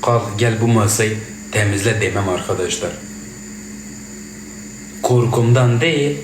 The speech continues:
saygımdan. Bakmayın şu an yayın var diye yapıyorum. Her zamanki yaptığım bir şeydir yani.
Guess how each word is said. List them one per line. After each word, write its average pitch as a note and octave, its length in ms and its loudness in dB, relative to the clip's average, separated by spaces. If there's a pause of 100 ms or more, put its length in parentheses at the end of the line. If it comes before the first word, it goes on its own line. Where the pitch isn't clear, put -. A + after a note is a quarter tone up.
(600)
saygımdan. G#2 840 2 (680)
Bakmayın B2+ 440 4
şu G#2+ 200 2
an G#2 100 2
yayın G#2 380 4
var F#2+ 240 2
diye F#2+ 140 2
yapıyorum. F#2 480 0 (240)
Her B2 180 2
zamanki G2 460 2
yaptığım G#2 440 2
bir F2+ 40 -2
şeydir F2+ 360 0
yani. F2 280 -4